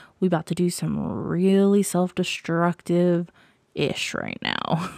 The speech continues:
<laughs> right? So then we start to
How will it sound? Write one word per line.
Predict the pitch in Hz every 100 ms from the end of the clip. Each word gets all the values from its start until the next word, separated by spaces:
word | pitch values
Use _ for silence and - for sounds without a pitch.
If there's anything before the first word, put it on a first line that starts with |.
| - - - 185
<laughs> | - _ _ -
right? | 147 196 214 _ - - - - - _
So | - 175
then | 190 208 208
we | 208 208
start | - - 165 170 - - _
to | - - 165 160 165 165 151 85 180